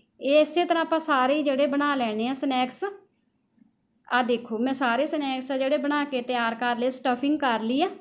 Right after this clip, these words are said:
ਤੇ ਹੁਣ ਇੱਧਰ ਆਪਣਾ ਜਿਹੜਾ ਤੇਲ ਆ, ਆਇਲ ਆ, ਆਹ ਸਾਈਡਾਂ ਤੋਂ ਬਚੇ ਹੋਏ ਸੀ ਬਾਅਦ ਵਿੱਚ ਥੋੜ੍ਹੇ ਜਿਹੇ, ਤੇ ਇਹ ਵੀ ਆਪਾਂ ਇੱਕ ਨਮਕ ਪਾਰੇ ਦੀ ਤਰ੍ਹਾਂ ਜਿਹੜਾ ਇਹਨਾਂ ਨੂੰ ਫਰਾਈ ਕਰ ਲਵਾਂਗੇ।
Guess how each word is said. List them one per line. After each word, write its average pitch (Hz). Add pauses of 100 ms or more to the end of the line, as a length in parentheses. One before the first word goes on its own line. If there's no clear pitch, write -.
(480)
ਤੇ 262
ਹੁਣ 262
ਇੱਧਰ 254
ਆਪਣਾ 285
ਜਿਹੜਾ 247
ਤੇਲ 233
ਆ, 240 (200)
ਆਇਲ 226
ਆ, 320 (240)
ਆਹ 254
ਸਾਈਡਾਂ 247
ਤੋਂ 254
ਬਚੇ 240
ਹੋਏ 247
ਸੀ 247
ਬਾਅਦ 220
ਵਿੱਚ 262
ਥੋੜ੍ਹੇ 254
ਜਿਹੇ, 311 (680)
ਤੇ 240
ਇਹ 240
ਵੀ 269
ਆਪਾਂ 262
ਇੱਕ 233 (380)
ਨਮਕ 226
ਪਾਰੇ 226 (300)
ਦੀ 233
ਤਰ੍ਹਾਂ 226
ਜਿਹੜਾ 220
ਇਹਨਾਂ 240
ਨੂੰ 254
ਫਰਾਈ 220
ਕਰ 208
ਲਵਾਂਗੇ। 220